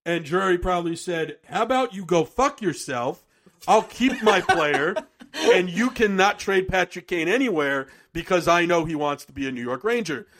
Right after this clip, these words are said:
Speaker 1: So it's almost Drury calling the Chicago bluff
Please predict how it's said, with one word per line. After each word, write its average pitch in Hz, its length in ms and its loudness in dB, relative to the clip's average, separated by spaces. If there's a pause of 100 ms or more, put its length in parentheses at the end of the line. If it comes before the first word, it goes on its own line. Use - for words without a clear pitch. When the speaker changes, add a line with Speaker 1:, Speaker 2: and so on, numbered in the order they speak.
Speaker 1:
So 202 220 2
it's 190 100 0
almost 247 360 2
Drury 190 340 2
calling 180 400 2
the 147 140 -2
Chicago 160 540 -2
bluff 127 460 -4